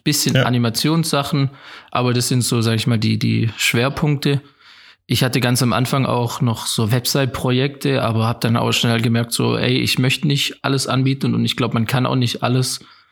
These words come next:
Speaker 1: gut machen, sondern sollte sich eher auf Sachen konzentrieren,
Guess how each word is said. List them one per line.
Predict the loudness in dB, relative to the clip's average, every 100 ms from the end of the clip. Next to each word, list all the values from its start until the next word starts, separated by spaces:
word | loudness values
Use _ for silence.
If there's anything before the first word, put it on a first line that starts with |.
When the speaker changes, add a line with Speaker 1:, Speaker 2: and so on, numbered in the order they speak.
| _ _
Speaker 1:
gut | -2 0
machen, | 0 0 0
sondern | 2 2 2
sollte | 2 0 0
sich | -2 0
eher | 0 0
auf | 0 -2 0
Sachen | 0 0 0
konzentrieren, | 0 0 -2 0 0 0 -2